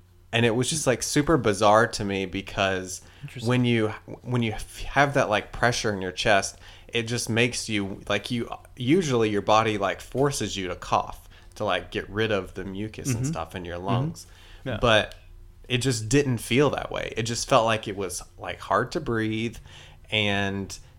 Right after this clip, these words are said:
Speaker 1: uh, kind of like, I wouldn't say an elephant was sitting on my chest, but, like, uh, a larger middle, like a, a dog or something. I don't know, some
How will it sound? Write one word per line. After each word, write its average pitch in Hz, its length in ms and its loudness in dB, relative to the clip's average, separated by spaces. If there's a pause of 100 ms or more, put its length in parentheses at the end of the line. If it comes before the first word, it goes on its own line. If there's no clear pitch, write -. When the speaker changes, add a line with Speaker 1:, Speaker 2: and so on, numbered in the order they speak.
(140)
Speaker 1:
uh, 92 500 -2 (300)
kind 156 260 0
of 175 120 -2
like, 151 540 2
I 147 40 2
wouldn't 185 220 4
say 190 120 6
an 143 100 4
elephant 131 480 6
was 110 120 -4
sitting 107 240 0
on 98 120 -2
my 90 100 -2
chest, - 320 -6
but, 104 60 -4
like, 95 280 0
uh, 98 400 0 (280)
a 107 100 2
larger 113 720 2
middle, 123 420 2
like 107 220 0
a, 107 80 -4 (240)
a 117 60 -8
dog 107 500 0
or 131 80 -2
something. 131 400 -2
I 113 80 4
don't 107 100 2
know, 98 100 -2
some 135 460 0